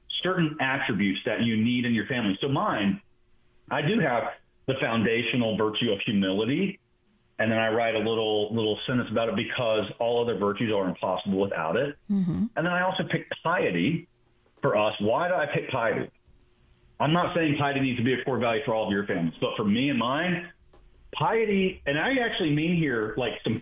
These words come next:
Speaker 1: physical piety, not just spiritual piety. 'Cause when we're praying the rosary, I mean, we've had fist fights break out with little kids praying the rosary, like,
Speaker 2: <laughs>
Speaker 1: fighting.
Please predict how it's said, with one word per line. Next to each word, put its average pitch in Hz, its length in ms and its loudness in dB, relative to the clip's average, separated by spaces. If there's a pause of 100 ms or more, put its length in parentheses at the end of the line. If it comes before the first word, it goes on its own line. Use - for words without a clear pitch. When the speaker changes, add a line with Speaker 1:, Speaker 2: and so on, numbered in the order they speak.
Speaker 1:
physical 135 560 0
piety, 87 380 -2
not 110 260 0
just 110 160 -2
spiritual 120 320 0
piety. 95 320 -2
'Cause 143 140 -2
when 127 180 2
we're 311 180 0
praying 208 220 0
the 139 80 0
rosary, 143 760 0 (260)
I 156 40 0
mean, 151 120 0
we've 269 140 0
had 151 200 -2
fist 160 200 -2
fights 104 280 -2
break 110 220 0
out 107 140 0
with 110 140 -2
little 110 240 0
kids 107 260 -2
praying - 280 0
the - 60 2
rosary, 240 320 0
like, 196 300 0
Speaker 2:
<laughs> - 20 -16
Speaker 1:
fighting. - 680 -2